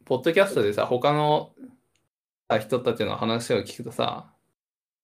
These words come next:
なんかすごい、なんか、あれ、この人たち友達のはずなのにかしこまってるじゃんっていう時あるじゃん。なんでこんなにかしこま-、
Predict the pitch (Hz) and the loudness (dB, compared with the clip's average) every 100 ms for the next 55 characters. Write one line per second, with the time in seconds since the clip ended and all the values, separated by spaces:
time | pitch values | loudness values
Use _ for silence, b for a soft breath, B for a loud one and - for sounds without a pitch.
0 | _ _ _ _ _ _ - 123 - 127 | _ _ _ _ _ _ -8 -6 -2 4
1 | 165 151 71 - - _ _ _ _ _ | 6 6 2 -8 -20 _ _ _ _ _
2 | _ _ _ _ _ _ _ _ - 175 | _ _ _ _ _ _ _ _ 2 2
3 | 151 107 - - 131 175 - 240 - - | 2 -2 -4 -4 0 2 4 4 4 4
4 | 98 92 - 151 190 196 196 196 180 180 | 2 -2 0 4 4 4 2 4 4 4
5 | 185 127 98 - - 185 208 220 147 104 | 2 2 0 -4 -2 4 4 4 2 2
6 | 110 123 120 101 101 - 98 101 - - | 2 2 2 0 0 0 0 -2 -6 -12
7 | _ _ _ _ _ 151 180 185 185 180 | _ _ _ _ _ 0 2 2 2 4
8 | 175 180 180 175 165 | 4 4 2 2 2